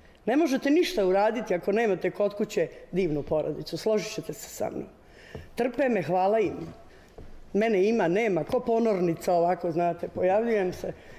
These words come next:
i, i nije lako sa mnom, znate. Međutim, meni je, e, bilo zadovoljstvo i htela sam da ta knjiga ugleda svetlost dana na mom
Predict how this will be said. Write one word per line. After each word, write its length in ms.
i, 220
i 100
nije 180
lako 300
sa 220
mnom, 260
znate. 440
Međutim, 400
meni 260
je, 120
e, 60
bilo 320
zadovoljstvo 520
i 80
htela 420
sam 300
da 100
ta 200
knjiga 440
ugleda 480
svetlost 500
dana 240
na 140
mom 440